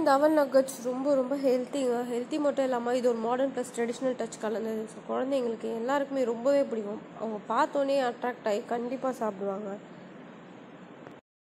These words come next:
ஒரு நல்ல கிறிஸ்பியான ஸ்நாக்ஸும் கூட. So,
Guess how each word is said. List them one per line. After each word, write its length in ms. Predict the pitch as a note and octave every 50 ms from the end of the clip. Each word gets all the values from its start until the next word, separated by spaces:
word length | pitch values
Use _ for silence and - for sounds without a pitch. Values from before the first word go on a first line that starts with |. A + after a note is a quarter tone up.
| _ - - - - - C4
ஒரு 120 | C4 B3+ A#3+ A#3 A#3
நல்ல 220 | A#3+ C4 C#4 D4+ D4+ -
கிறிஸ்பியான 540 | - C#4+ C#4 - - D4+ D#4 D4+ D4 D4 D#4+ D4+ -
ஸ்நாக்ஸும் 480 | - B3+ B3 A#3+ A#3+ - - B3 A#3+ - A3+
கூட. 160 | G#3 G3 - - - - - - - - - - - - - - - - - - - - - - - - - - - - - - - - - -
So, 120 | - C4